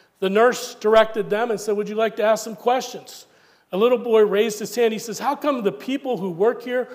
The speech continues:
are always washing their hands?" Well, everybody kinda laughed, and then she, she waited for the laughter to subside and said, she said, "First, they love health, and second, they hate germs."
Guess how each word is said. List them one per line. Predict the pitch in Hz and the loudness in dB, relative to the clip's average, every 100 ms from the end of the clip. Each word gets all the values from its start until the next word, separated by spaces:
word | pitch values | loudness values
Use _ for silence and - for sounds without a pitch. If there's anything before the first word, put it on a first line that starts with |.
| - | -12
are | - 185 | -4 -2
always | - 208 269 294 262 | -2 -2 0 0 -2
washing | 165 - 208 226 240 214 | -6 -10 -8 -8 -8 -4
their | 190 180 | -2 -2
hands?" | 151 202 247 - - - 160 _ _ _ _ _ _ _ | -4 -6 -6 -10 -14 -18 -20 _ _ _ _ _ _ _
Well, | 175 | 0
everybody | 190 214 202 202 | 2 2 0 -4
kinda | - 214 190 | 0 0 0
laughed, | 175 190 202 202 185 | 2 4 4 2 -2
and | 180 | -4
then | 180 | -4
she, | 180 214 196 - - _ _ | -6 -6 -6 -8 -16 _ _
she | - 220 | -12 -4
waited | 190 202 208 | 0 2 2
for | 208 | 0
the | 185 180 | 0 2
laughter | 175 180 185 202 | 4 4 2 -2
to | 180 | -6
subside | 156 180 151 190 190 196 | -8 -12 -4 2 4 2
and | 180 | 0
said, | - 185 170 - - _ _ _ _ _ _ _ | -4 -6 -6 -10 -20 _ _ _ _ _ _ _
she | - 202 | -10 -8
said, | - 202 190 | 0 0 0
"First, | - 240 262 247 | 0 4 4 4
they | 226 202 | 2 4
love | 202 220 214 | 6 4 4
health, | 214 180 185 185 - | 0 2 2 -2 -12
and | 156 | -12
second, | - 208 190 220 - | -4 -2 -2 -6 -10
they | 160 | -10
hate | 156 180 180 | -8 -8 -8
germs." | 170 160 135 - - | -10 -10 -12 -20 -20